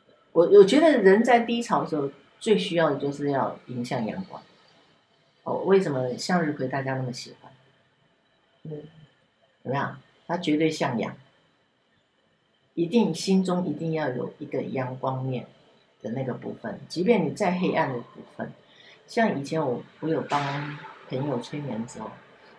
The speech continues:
Speaker 1: 他在一个黑暗的阳-，那个房间里面，他还是有看到细细的缝的那个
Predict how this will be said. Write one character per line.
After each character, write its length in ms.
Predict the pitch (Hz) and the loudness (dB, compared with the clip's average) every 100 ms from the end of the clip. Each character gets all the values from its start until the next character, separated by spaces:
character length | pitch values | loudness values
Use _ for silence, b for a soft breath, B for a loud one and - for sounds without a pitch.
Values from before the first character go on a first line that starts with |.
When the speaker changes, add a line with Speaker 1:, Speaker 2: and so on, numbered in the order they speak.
| - | -4
Speaker 1:
他 120 | 226 | -4
在 220 | - 233 | 0 -2
一 120 | 185 | -2
个 300 | 185 180 - - | 0 2 2 0
黑 160 | 185 | -2
暗 220 | - 185 | 0 0
的 60 | 143 | 0
阳-， 220 | 131 123 - - | -4 -6 -10 -14
那 120 | 151 | -10
个 100 | 147 | -10
房 220 | - 139 | -6 -6
间 180 | 151 160 | -4 -6
里 40 | 135 | -4
面， 280 | 135 131 135 | -6 -8 -8
他 80 | 196 | -8
还 120 | 196 | -8
是 180 | - 185 | -6 -6
有 100 | 131 | -6
看 200 | 160 147 | -10 -8
到 140 | 147 | -8
细 260 | - - 139 | -8 -8 -8
细 260 | - 151 | -6 -8
的 180 | - - - _ _ _ _ _ _ _ | -8 -12 -14 _ _ _ _ _ _ _
缝 400 | - - 170 127 | -18 -4 -4 -4
的 100 | 113 | -6
那 140 | 113 131 | -6 -8
个 140 | 110 | -8